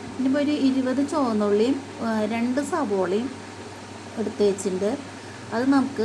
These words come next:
നേരത്തെ എടുത്ത് വെച്ച എണ്ണ ഒഴിച്ചിട്ട് അതിലിടാം. അപ്പോൾ അതിന് മുന്നേ നമ്മൾ എണ്ണ ചൂടായി വന്നാൽ അതിൽ കുറച്ച് ഉണക്കമുളകും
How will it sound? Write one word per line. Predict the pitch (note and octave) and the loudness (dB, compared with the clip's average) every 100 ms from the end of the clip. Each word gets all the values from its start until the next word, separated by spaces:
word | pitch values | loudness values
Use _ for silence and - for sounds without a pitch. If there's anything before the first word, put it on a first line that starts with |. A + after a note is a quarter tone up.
| B3 | 0
നേരത്തെ | A#3+ G#3+ - | 0 0 -2
എടുത്ത് | A#3+ A3 A3+ G#3+ | -4 -2 0 0
വെച്ച | G#3+ | 0
എണ്ണ | A3+ G3+ F#3+ G3+ | -2 0 -2 0
ഒഴിച്ചിട്ട് | A3+ G#3 G3+ - A#3 C#4+ - - | 0 0 -4 -2 -4 -4 -8 -6
അതിലിടാം. | F#3+ F#3+ F#3 - - - - - - | 0 0 0 -2 -8 -10 -10 -10 -6
അപ്പോൾ | - C#4+ | 0 2
അതിന് | C#4+ D#4+ | 4 4
മുന്നേ | E4+ C#4 C4+ C4+ C4+ | 6 6 6 6 6
നമ്മൾ | B3 A#3+ B3+ | 4 2 2
എണ്ണ | A#3 A#3 A#3 | 2 0 2
ചൂടായി | C4+ A#3 A3+ A3+ | 2 2 2 2
വന്നാൽ | A#3 G#3+ A3 A3+ | 2 2 2 2
അതിൽ | G#3 A3 C#4 - - A3+ | 2 2 -2 -6 -6 -4
കുറച്ച് | A3+ C4+ | -4 -2
ഉണക്കമുളകും | A#3+ G#3+ - G3+ G3+ G3 G3 | 0 0 -2 -2 0 0 2